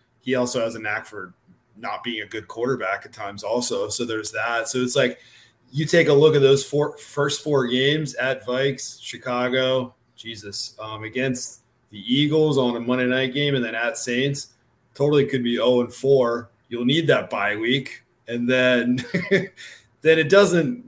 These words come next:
it, it gets a little bit easier, but should they even make the trip at Bills, um, in week eight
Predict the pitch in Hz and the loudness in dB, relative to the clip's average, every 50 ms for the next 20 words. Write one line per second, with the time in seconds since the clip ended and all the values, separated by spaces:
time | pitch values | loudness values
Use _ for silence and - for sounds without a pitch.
0 | - - 185 180 180 - - 170 165 208 202 - - 151 151 170 190 185 139 143 | -6 -4 -4 -4 -4 -2 -2 0 6 6 6 6 6 4 4 4 4 4 4 2
1 | 135 135 131 131 127 120 120 131 135 135 123 123 131 120 120 120 120 - _ _ | 2 2 2 2 0 0 2 2 2 2 2 2 2 2 2 0 -4 -12 _ _
2 | _ _ - - - 175 165 170 170 175 196 190 170 147 131 135 151 165 - - | _ _ -10 -2 -2 0 2 2 2 2 2 0 0 0 0 2 0 0 0 -2
3 | 143 123 - 143 - - 156 - 117 127 135 123 120 107 123 120 123 139 160 170 | -4 -4 0 0 0 0 0 -2 -2 -2 -2 -2 -4 -8 -4 -2 -2 0 0 0
4 | 175 151 - - - 139 147 156 156 156 151 147 147 160 170 165 - 156 156 160 | -2 -4 -6 -6 -4 -4 -4 -2 -2 -2 -2 -4 -2 -4 -6 -4 -2 0 2 4
5 | 175 175 175 | 2 2 0